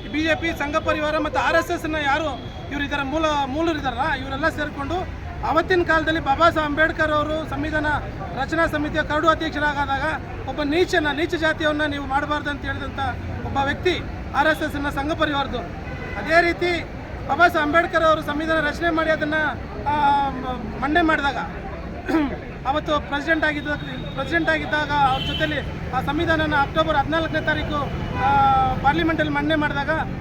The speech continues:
ಒಬ್ಬ ಕೀಳು ಜಾತಿಯವನು ಮಾಡಿದಂಥ ಒಂದು ಸಂವಿಧಾನವನ್ನ ಯಾವುದೇ ಕಾರಣಕ್ಕೂ ನಾವು ಒಪ್ಪಲ್ಲ ಅಂತ ಹೇಳಿದಂಥ ಆರ್ ಎಸ್ ಎಸ್ ಮನು-, ಮನ್-, ಮ-, ಮನಸ್ಥಿತಿ ಇರ್ತಕ್ಕಂಥ ಒಬ್ಬ, ಆ, ಬಿ ಜೆ ಪಿ ಸಂಸ್-, ಸಂಸ್ಕೃತಿನ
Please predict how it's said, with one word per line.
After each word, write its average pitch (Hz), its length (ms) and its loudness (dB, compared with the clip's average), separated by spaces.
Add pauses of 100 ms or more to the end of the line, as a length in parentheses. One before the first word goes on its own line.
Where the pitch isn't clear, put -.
(180)
ಒಬ್ಬ 247 140 -2
ಕೀಳು 349 320 0
ಜಾತಿಯವನು 330 540 2
ಮಾಡಿದಂಥ 302 400 0
ಒಂದು 285 260 -2
ಸಂವಿಧಾನವನ್ನ 302 580 0 (500)
ಯಾವುದೇ 311 340 4
ಕಾರಣಕ್ಕೂ 311 420 0
ನಾವು 294 220 -2
ಒಪ್ಪಲ್ಲ 311 260 0
ಅಂತ 302 160 0
ಹೇಳಿದಂಥ 294 360 -4
ಆರ್ 277 220 2
ಎಸ್ 311 160 -2
ಎಸ್ 294 140 -6
ಮನು-, 277 640 -6
ಮನ್-, 277 200 -2
ಮ-, 277 220 0
ಮನಸ್ಥಿತಿ 302 320 -2
ಇರ್ತಕ್ಕಂಥ 302 400 -4
ಒಬ್ಬ, 277 260 -2 (540)
ಆ, 262 340 2
ಬಿ 262 160 -2
ಜೆ 330 140 2
ಪಿ 320 120 -2
ಸಂಸ್-, 277 520 -4
ಸಂಸ್ಕೃತಿನ 302 500 -4